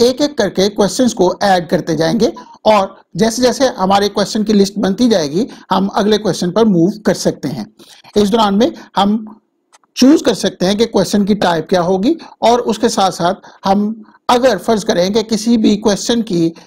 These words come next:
तरतीब को बदलना चाहें, तो वो भी बाद में भी हम उसको कर सकते हैं। कि अगर जब हमने एक दफ़ा question complete कर लिए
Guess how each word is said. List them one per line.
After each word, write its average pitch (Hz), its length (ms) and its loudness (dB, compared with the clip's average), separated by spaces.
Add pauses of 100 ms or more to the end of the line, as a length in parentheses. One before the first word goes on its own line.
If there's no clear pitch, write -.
(160)
तरतीब 262 500 2
को 269 80 4
बदलना 175 360 0
चाहें, 175 380 -2 (240)
तो - 60 4
वो 202 180 4
भी 220 220 0 (200)
बाद 185 300 2
में 185 120 -2
भी 202 120 2
हम 185 220 0
उसको 190 260 0 (300)
कर 202 100 2
सकते - 360 -6
हैं। 120 180 -6 (380)
कि 220 60 2
अगर 202 380 0 (260)
जब 220 180 2
हमने 220 280 0
एक 214 180 0
दफ़ा 208 180 0
question 214 400 -2
complete 220 460 0
कर 196 140 0
लिए 165 300 0